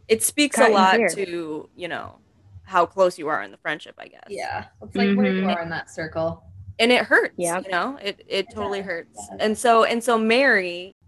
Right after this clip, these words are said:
Speaker 1: Mary was hurt by this. She reached out to Christine, and apparently Mary said that Christine attacked her.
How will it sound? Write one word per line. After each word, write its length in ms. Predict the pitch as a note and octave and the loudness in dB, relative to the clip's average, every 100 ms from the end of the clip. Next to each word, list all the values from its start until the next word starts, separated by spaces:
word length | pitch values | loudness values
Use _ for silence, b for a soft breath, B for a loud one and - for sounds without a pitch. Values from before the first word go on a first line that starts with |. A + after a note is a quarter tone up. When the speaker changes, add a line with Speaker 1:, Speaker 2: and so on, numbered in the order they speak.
| _ | _
Speaker 1:
Mary 400 | G3+ A3+ A#3+ A#3+ | 2 4 6 6
was 180 | A#3+ A3+ | 4 0
hurt 180 | G#3 F3 | 0 -2
by 140 | E3 | -4
this. 440 | D#3 D#3+ F3 - _ | -6 -10 -16 -18 _
She 220 | - - G3 | -14 -10 -4
reached 320 | G3+ G3 A3+ | -4 -2 2
out 160 | G3+ - | 2 0
to 80 | |
Christine, 760 | G#3+ G#3 - F3+ F3+ E3+ E3+ F#3 _ _ _ _ F3+ | -12 -18 -16 -14 -12 -14 -16 -20 _ _ _ _ -2
and 640 | G3 F#3 F#3 F3 E3 E3+ - _ _ - | 0 0 -2 -6 -10 -18 -20 _ _ -4
apparently 480 | F#3 G#3+ G#3 C#3 E3+ | -2 2 4 2 -2
Mary 440 | G3 G3+ G3+ G#3 | -2 2 4 2
said 280 | G3+ G3+ F#3+ | 0 0 0
that 160 | F3+ - | -2 -4
Christine 760 | G3 - F#3+ F#3 F3 E3+ - _ _ D#3 _ _ - | -16 -10 -8 -6 -6 -8 -14 _ _ -20 _ _ -8
attacked 500 | - F3+ F3+ B3 - | -2 2 2 0 -10
her. 200 | - | -18